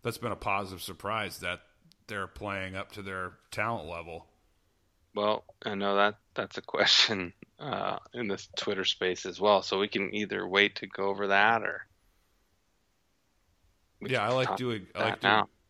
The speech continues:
Speaker 1: quest-, I like doing, uh, questions at the end. Well, let's talk about U C L A a little bit.
Speaker 2: Yeah, yeah, I
Speaker 1: So
Speaker 2: figured that's where you're gonna go.
Speaker 1: Yeah,
Speaker 2: Yeah.
Speaker 1: so this is a nationally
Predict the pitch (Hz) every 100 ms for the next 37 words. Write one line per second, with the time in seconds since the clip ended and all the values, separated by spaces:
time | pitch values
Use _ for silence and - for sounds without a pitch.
0 | _ - 101 95 - 104 107 - 110 107
1 | 98 92 92 90 - - _ _ _ _
2 | _ _ _ _ _ _ - 120 104 107
3 | 92 90 95 92 - 139 156 196 190 175
4 | 151 113 120 - 101 101 98 92 85 80
5 | 90 110 107 101 101 98 98 104 98 92
6 | 95 - 90 85 85 87 87 101 104 _
7 | 160 196 160 - 143 139 135 123 147 165
8 | 135 127 113 113 117 - 113 113 110 107
9 | 98 -